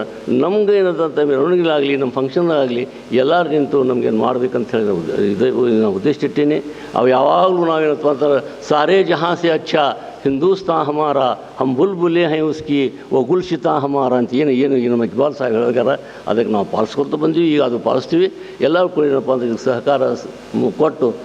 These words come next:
ಇದೊಂದು ಕ-, ಕಾರ್ಯಕ್ರಮ ಇರೋದು ನಮ್ಮ ಪೈಗಂಬರ್ ಜ-, ಜನ್ಮೋತ್ಸವದ ಕಾರ್ಯಕ್ರಮಕ್ಕೆ ಎಲ್ಲ ಸಮಾಜ, ಎಲ್ಲ ಸಂಸ್ಥೆಗಳು ನಮ್ಮ ಕೋಆಪರೇಷನ್ ಮಾಡಿ ಇದಕ್ಕೊಂದು ಸಕ್ಸಸ್ ಮಾಡಿಕೊಡ್ಬೇಕಂತ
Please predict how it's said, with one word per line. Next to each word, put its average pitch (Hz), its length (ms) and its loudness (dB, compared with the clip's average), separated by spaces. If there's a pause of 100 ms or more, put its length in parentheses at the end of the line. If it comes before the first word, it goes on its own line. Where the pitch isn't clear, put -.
(160)
ಇದೊಂದು 131 280 0
ಕ-, 120 260 -6
ಕಾರ್ಯಕ್ರಮ 156 480 2
ಇರೋದು 135 240 2
ನಮ್ಮ 123 160 0
ಪೈಗಂಬರ್ 156 400 0
ಜ-, 135 220 0
ಜನ್ಮೋತ್ಸವದ 127 460 0
ಕಾರ್ಯಕ್ರಮಕ್ಕೆ 113 960 -2
ಎಲ್ಲ 143 420 2
ಸಮಾಜ, 143 360 0
ಎಲ್ಲ 131 280 2
ಸಂಸ್ಥೆಗಳು 120 720 -2
ನಮ್ಮ 107 160 0
ಕೋಆಪರೇಷನ್ 117 520 0
ಮಾಡಿ 107 240 0 (240)
ಇದಕ್ಕೊಂದು 113 460 0 (360)
ಸಕ್ಸಸ್ 151 340 -2
ಮಾಡಿಕೊಡ್ಬೇಕಂತ 123 680 0